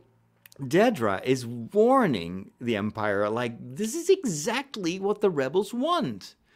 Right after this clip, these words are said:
They want us to believe that this is a robbery, that this is just part of, you know, just random acts of, of rebellion." But she sees the connections and she feels that, no, the rebels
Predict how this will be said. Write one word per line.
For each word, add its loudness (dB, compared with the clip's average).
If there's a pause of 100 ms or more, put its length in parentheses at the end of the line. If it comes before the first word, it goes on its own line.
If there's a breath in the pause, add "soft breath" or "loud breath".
(220 soft breath)
They -6
want 0
us -4
to -6
believe -2
that 2
this -2
is 0
a 0
robbery, 2
that -2
this -6
is -8
just -12
part 2
of, -2 (480 loud breath)
you -2
know, 2
just -8
random 0
acts -4
of, 2 (280 loud breath)
of -2
rebellion." -2 (580 soft breath)
But -2
she -4
sees 0
the -4
connections -8
and -12
she -10
feels -2
that, -8
no, 0
the -2
rebels 4